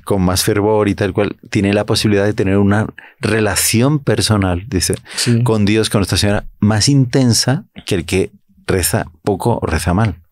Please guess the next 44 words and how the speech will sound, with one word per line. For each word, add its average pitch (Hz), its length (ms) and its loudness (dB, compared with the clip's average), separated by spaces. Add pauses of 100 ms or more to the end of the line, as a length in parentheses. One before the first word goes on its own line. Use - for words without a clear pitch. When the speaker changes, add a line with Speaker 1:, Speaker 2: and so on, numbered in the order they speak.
(100)
Speaker 1:
Mm. 82 200 -2
Speaker 2:
Y - 40 -8
después 143 300 0
el 143 80 2
demonio 147 320 4
Speaker 1:
Sí. - 140 -2
Speaker 2:
teme 160 280 2
más 147 300 2
a 143 40 2
aquel 139 180 0
que 147 80 0
está 135 140 0
más 147 180 2
unido 151 160 4
a - 20 2
la 135 80 2
Virgen 139 460 2
que 127 200 0
al 110 280 -2
Speaker 1:
Sí, 127 300 2
sí, 120 180 2
sí. 123 160 0
Y - 40 2
Speaker 2:
Muy - 80 2
Speaker 1:
además 92 300 2
como 120 160 2
Speaker 2:
interesante. 117 560 0
Speaker 1:
eh, 107 100 -8
ataca 104 400 0
más 127 200 2
al 135 140 0
que, 104 340 -2
al 85 160 -2
que, 80 480 -2
al 80 160 -4
que 87 80 -4
es 80 100 -2
más 90 360 -2
fervoroso, 92 580 0
Speaker 2:
Sí. 113 320 -2
Speaker 1:
¿no? 82 240 -4 (320)
Ya 98 180 -2
sea 107 180 -2
directamente 107 760 0